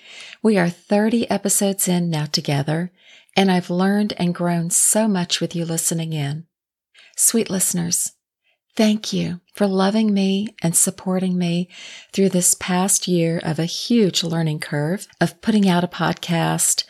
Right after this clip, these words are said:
and navigating all of the things that I've had to learn. Your support by listening in and the feedback for those of you who know me personally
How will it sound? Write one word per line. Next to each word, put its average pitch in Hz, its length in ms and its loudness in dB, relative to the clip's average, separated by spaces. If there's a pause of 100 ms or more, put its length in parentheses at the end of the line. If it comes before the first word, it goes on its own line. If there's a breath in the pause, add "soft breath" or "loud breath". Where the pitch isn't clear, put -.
(260 loud breath)
and 160 400 0
navigating 175 720 2 (120)
all 208 240 2
of 180 100 -2
the 165 100 -2
things 151 520 -2
that 156 260 -2
I've 160 120 -4
had 151 180 -4
to 156 100 -6
learn. 160 400 -6 (480 loud breath)
Your 196 160 4
support - 720 0
by 175 140 2
listening 170 500 0
in 202 520 2 (420 loud breath)
and 170 300 2
the 170 60 0
feedback 180 680 0
for 180 120 -2
those 170 300 2
of 170 100 -2
you 170 140 0
who 170 180 -2
know 165 220 2
me 165 160 -2
personally 160 880 -2